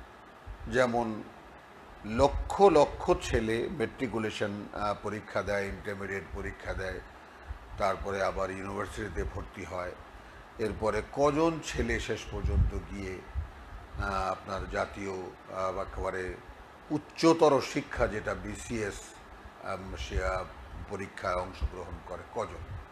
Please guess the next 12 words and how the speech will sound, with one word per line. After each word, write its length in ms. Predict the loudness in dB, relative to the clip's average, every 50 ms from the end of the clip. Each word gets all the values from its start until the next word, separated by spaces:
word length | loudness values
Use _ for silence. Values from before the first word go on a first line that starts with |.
| -18 -18 -18 -16 -16 -16 -16 -16 -20 -20 -20 -20 -20 -20 -20 -20 -18 -18 -18 -18 -16 -16 -14 -14 -14 -16 -18 -18 -18 -18 -16 -16 -16 -18 -16 -18 -18 -18 -14 -8 -4 -4 -4 -4 -8 -8 -4 -2 -2 -2 -4 0 6
তো 140 | 8 8
যদি 540 | 10 12 10 10 10 8 6 6 6 2 0 -4 -2
ইয়া 240 | 2 8 10 12 12
আইয়ুহাল্লাযীনা 720 | 12 12 12 10 10 10 10 8 8 8 8 6 8 8
আমানুরা 680 | 8 8 8 6 6 4 4 4 4 4 8 8 8 8
যদি 300 | 8 4 0 0 0 0
সকলে 600 | 2 2 2 2 6 6 6 6 6 2 -2 -2 -2 4 6 6 6 6 6 2 2 2 2 2 0 -2 -4 0 2
প্রথম 360 | 4 4 8 8 8 8 8 6 8
quality 540 | 12 12 12 12 12 10 8 6 8 8
ইত্তাকুল্লাহ 800 | 8 6 8 10 8 10 10 10 6 6 6 8 8 6 6 4 0 -4 -8 -10 -12 -12 -12 -14 -14 -14 -14 -4 4 4
হাক্কা 280 | 4 6 8 6 6
তুকাতিহি, 640 | 6 6 0 -8 -4 -2 -2 -2 -2 -6 -6 -2 -2